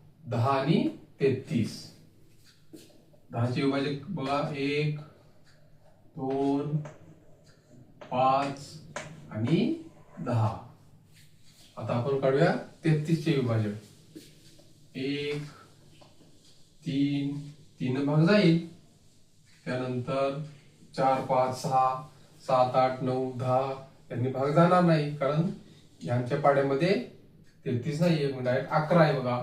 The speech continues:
अकरा त्रिक तेहतीस, म्हणून अकरा. अकरा नंतर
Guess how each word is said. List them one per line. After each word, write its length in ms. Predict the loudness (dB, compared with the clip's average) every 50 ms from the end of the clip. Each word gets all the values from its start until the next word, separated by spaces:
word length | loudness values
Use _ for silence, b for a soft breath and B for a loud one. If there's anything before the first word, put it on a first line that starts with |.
| -6 -8
अकरा 260 | -8 -4 -2 -2 -2
त्रिक 300 | -2 -4 -4 -4 2 2
तेहतीस, 520 | 2 4 4 2 2 4 4 2 2 2 -2
म्हणून 180 | -6 -6 -2 -2
अकरा. 400 | -2 -2 -2 0 0 2 2 0 -2 -6 -10 -16 -20 -20 -20 -20 -20 _ _ _ _ _ -20 _ _ -20 -20 -20 -20 -20 _ _ -20 -20 -20 _ _ _ -20 _ -20 -20 -20 -20 -20 -20 -20 -20 -20 -20 -20 -16
अकरा 340 | -14 -8 -6 -2 -2 0 0
नंतर 420 | -2 -4 0 2 4 4 4 4